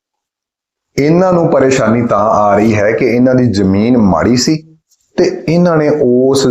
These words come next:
ਜ਼ਮੀਨ ਨੂੰ ਉਪਜਾਊ ਬਣਾਉਣ ਲਈ ਬੜੀ ਖਾਦ ਦੀ ਵਰਤੋਂ ਕੀਤੀ ਤੇ ਘੱਟ ਅਸੀਂ ਵੀ ਕੁਝ ਨਹੀਂ ਕਰ ਰਹੇ। ਇਹਨਾਂ ਦੀ ਵਾਰੀ ਅੱਜ ਆ ਗਈ ਹੈ ਤੇ ਸਾਡੀ ਕੱਲ੍ਹ ਆ ਜਾਵੇਗੀ। ਗੱਲ ਇਹ ਹੈ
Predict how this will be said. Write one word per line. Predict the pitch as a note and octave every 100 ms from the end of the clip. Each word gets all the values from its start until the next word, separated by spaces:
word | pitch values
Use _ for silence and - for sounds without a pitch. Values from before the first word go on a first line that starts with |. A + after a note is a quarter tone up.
| A2+
ਜ਼ਮੀਨ | G#2+ F#2+ G2 A#2+ D#3+ D3
ਨੂੰ | G#2 G2 A2+ C#3+ - - - _ _
ਉਪਜਾਊ | B2+ B2 A#2+ A2 B2+
ਬਣਾਉਣ | C3 B2 G#2 G2
ਲਈ | B2+ G2+
ਬੜੀ | G#2+ A#2+ -
ਖਾਦ | - F2+ E2+
ਦੀ | F#2+
ਵਰਤੋਂ | F2+ E2+ F#2
ਕੀਤੀ | E2+ F#2 - F#2 - _ _ _ -
ਤੇ | B2 B2 B2
ਘੱਟ | G#2 G2 - - A#2
ਅਸੀਂ | - C#3+
ਵੀ | C3+
ਕੁਝ | G#2 G#2
ਨਹੀਂ | G#2+ G2
ਕਰ | F2+
ਰਹੇ। | F2+ E2+ - - - - -
ਇਹਨਾਂ | E3+ E3+ D#3
ਦੀ | C#3
ਵਾਰੀ | A#2+ A2 A2 - G2+
ਅੱਜ | G#2+ A#2
ਆ | G#2+
ਗਈ | G#2+ A2+
ਹੈ | A2 A2+ _ _ -
ਤੇ | D3
ਸਾਡੀ | D3+ G#2 G2 A#2+ A#2 A2+
ਕੱਲ੍ਹ | - C#3 C#3+
ਆ | F#2
ਜਾਵੇਗੀ। | F2 F#2 F#2+ E2+ - - - _ G#2+ G#2+
ਗੱਲ | G#2 B2 B2
ਇਹ | C3
ਹੈ | A#2 G#2+